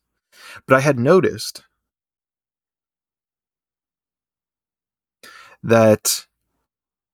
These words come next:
I still was holding on to energy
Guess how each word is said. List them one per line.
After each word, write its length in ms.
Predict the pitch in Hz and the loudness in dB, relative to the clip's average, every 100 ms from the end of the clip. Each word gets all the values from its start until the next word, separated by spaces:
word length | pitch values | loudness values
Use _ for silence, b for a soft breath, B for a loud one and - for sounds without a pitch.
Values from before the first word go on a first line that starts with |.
| _ _ _ _ _ _ _ _ _ - | _ _ _ _ _ _ _ _ _ -6
I 140 | 117 | -4
still 760 | - - - 160 98 98 120 _ _ _ _ _ _ _ _ _ _ _ _ _ _ _ _ _ _ _ _ _ _ _ _ _ _ _ _ - | -2 -4 2 2 2 -2 -8 _ _ _ _ _ _ _ _ _ _ _ _ _ _ _ _ _ _ _ _ _ _ _ _ _ _ _ _ -6
was 140 | 123 | -4
holding 340 | - 135 139 147 | -2 0 0 2
on 140 | 131 | 0
to 160 | - - | 0 -4
energy 640 | 113 113 104 90 95 135 | -2 -4 -4 -6 -6 -10